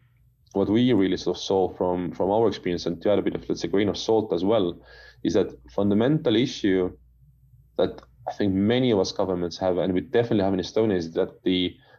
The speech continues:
the maturity and the capability is uneven.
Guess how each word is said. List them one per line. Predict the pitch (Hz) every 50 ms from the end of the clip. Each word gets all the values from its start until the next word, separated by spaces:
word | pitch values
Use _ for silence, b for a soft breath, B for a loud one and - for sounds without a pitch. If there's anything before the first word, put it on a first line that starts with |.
| b b -
the | 104
maturity | 95 90 87 - - - - 120 123 127 131 123 101
and | 92 87
the | 87
capability | 85 - 95 95 92 85 95 110 104 - -
is | 85 90
uneven. | 92 95 101 107 104 90 82 82 82 82